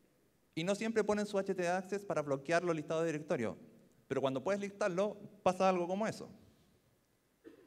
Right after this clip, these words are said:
En donde puedes tener todos los datos de la, de la gente que ha caído en los últimos días,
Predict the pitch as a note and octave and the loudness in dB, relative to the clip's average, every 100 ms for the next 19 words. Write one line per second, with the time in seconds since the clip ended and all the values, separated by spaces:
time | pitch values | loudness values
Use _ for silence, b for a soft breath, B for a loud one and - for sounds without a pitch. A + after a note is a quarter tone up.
0 | _ E3+ F3+ F#3 G3 F#3+ F#3+ F#3+ - G#3 | _ -4 -2 2 2 2 0 -2 -2 0
1 | A#3 G#3+ G3+ G#3+ G3+ D#3+ C#3+ A2+ C#3+ C3 | 2 2 2 0 0 2 2 2 0 0
2 | B2+ B2+ F3+ F#3 F3+ E3+ E3+ E3 C#3 C#3+ | 0 0 -4 -4 -2 -2 0 0 0 0
3 | C#3 C3+ C#3+ D#3+ B2 F2 - | 0 0 -2 -6 -6 -10 -12